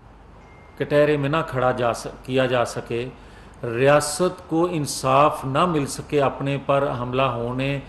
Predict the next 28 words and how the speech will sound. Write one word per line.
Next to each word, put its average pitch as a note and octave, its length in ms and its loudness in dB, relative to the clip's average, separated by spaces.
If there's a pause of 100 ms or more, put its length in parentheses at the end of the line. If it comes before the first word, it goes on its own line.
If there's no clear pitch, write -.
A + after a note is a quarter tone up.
(440)
पर, E3 160 6 (280)
होने C3+ 400 -2
के E3 100 2
बावजूद C3+ 600 2
भी, B2+ 240 0 (680)
तो F3 100 -2
नवाज C#3 480 2
शरीफ E3 520 -2 (100)
को E3+ 120 0
इंसाफ C#3 540 -2
कहाँ C3 220 -4
से C3 160 -6
मिलेगा? G2+ 420 -4 (540)
ये C3+ 140 0
आपका C3+ 320 2
जवाब G#2+ 460 -2
है। F#2+ 100 -10 (140)
दूसरा, D3 380 -2
मैं F3 120 -2
आपसे D3+ 400 -4
ये D3 180 -2
अर्ज़ C3+ 240 -2
करूँ B2+ 300 -6 (560)
कि D#3+ 140 0
नवाज C3+ 420 4
शरीफ D3+ 440 -6
ने D#3 160 -2
हमेशा C3 840 0